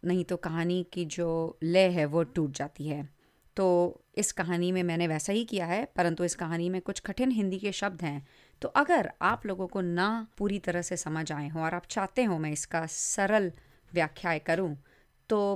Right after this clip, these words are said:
please आप मुझे लिख भेजिए, मुझे comments में बताइए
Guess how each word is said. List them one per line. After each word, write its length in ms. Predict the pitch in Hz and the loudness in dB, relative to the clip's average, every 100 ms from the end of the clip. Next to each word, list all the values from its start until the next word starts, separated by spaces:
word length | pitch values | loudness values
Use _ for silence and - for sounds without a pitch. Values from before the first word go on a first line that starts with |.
| - | -2
please 300 | 247 285 277 | 0 4 6
आप 140 | 240 | 6
मुझे 220 | 233 233 233 | 4 2 2
लिख 160 | 220 | 2
भेजिए, 460 | 226 254 269 320 370 _ - | 2 0 0 -4 -6 _ -4
मुझे 480 | 170 160 175 165 - | -4 -2 -2 -2 -4
comments 320 | 185 185 190 220 | -2 0 0 -2
में 100 | 196 | -2
बताइए 460 | 180 185 208 349 | 0 0 0 -2